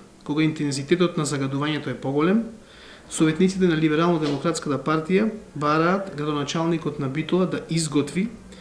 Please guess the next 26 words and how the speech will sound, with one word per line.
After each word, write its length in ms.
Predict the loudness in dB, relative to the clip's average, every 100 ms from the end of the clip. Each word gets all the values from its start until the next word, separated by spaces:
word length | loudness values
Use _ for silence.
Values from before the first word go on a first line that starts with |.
| -20 -4 0
информација 840 | 2 0 0 0 0 2 2 2 -2 -8
за 160 | -6
краткорочни 760 | -4 -4 -2 0 0 2 0 0 -2
и 80 |
долгорочни 680 | 0 0 2 4 4 4 -2
конкретни 560 | 0 2 2 0 -2 -2
мерки 480 | 2 2 2 -2 -2
и 100 | -4
активности 680 | -4 -6 -6 -4 -4 -2 -2 -4 -14 -18 -20 -18 6
кои 220 | 8 8
ќе 140 | 4
ги 60 | -4
преземе 460 | 2 2 4 2 2
градот 400 | 2 2 2 0 -6
во 120 | -2
насока 480 | 0 0 0 0 0
на 120 | 0
облажување 560 | 0 -4 0 2 4 4
на 140 | 2
алармантната 560 | -2 -2 0 0 -2 -4
состојба 540 | -4 -4 -2 0 0
предизвикана 680 | 0 -2 -4 -6 -2 0 0 -4
од 140 | -6
загаденоста 560 | -6 -4 -2 -4 -2 -4
на 80 | 0
воздухот. 420 | -2 -2 -10